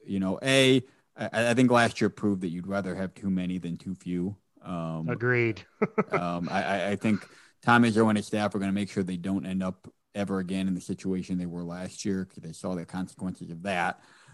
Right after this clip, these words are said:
Speaker 1: Um, and then B, you know, I, I think you can look at more two point guard, two ball handler looks. You know, I think we've seen more of that across basketball. Certainly Tom Izzo's done it at times, um, in his career.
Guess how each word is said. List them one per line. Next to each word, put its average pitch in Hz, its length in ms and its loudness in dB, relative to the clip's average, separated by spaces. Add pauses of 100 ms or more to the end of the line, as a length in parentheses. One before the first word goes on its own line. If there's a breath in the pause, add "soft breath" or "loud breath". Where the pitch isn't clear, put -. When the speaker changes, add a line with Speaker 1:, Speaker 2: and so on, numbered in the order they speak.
(140)
Speaker 1:
Um, 120 360 6
and 139 160 6
then 156 140 8
B, 180 400 6
you 156 120 0
know, 175 120 8
I, 165 200 6
I 139 120 2
think 175 240 2
you 196 80 0
can 180 160 2
look 180 160 4
at - 60 2
more 151 300 6 (280)
two 175 160 2
point 165 280 2
guard, 160 300 8
two 156 140 6
ball 139 240 8
handler 147 360 6
looks. 151 400 0
You 82 140 -10
know, 90 80 -6
I 98 140 -6
think 107 100 -4
we've 107 140 -4
seen 113 200 2
more 107 200 2
of 113 60 2
that 110 140 -2
across 110 380 -2
basketball. 113 720 2
Certainly 104 340 -6
Tom 107 220 0
Izzo's 101 280 0
done 110 240 2
it 101 120 -2
at 95 140 -6
times, 117 600 0 (100)
um, 104 320 0
in 104 100 2
his 107 240 -2
career. 113 640 2